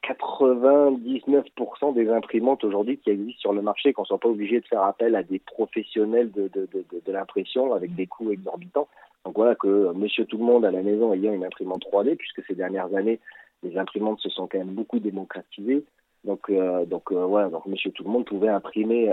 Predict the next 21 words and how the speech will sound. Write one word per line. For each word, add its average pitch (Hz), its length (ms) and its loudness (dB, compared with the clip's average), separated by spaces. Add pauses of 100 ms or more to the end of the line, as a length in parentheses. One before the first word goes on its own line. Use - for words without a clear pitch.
(100)
imprimer 98 420 -4
pour, 90 320 -2
pour - 180 -16
son 95 140 -4
golf. 147 220 6 (120)
Et 107 80 0
on 104 100 -2
s'est - 120 -4
inspiré 110 340 0
aussi 123 300 0
du, 113 220 -6
de 107 140 -2
l'élan 113 280 4
de 107 80 -2
générosité 110 600 2
qu'il 110 140 -4
y 95 40 2
a - 20 2
eu 120 120 2
autour 123 360 0
de, 104 220 2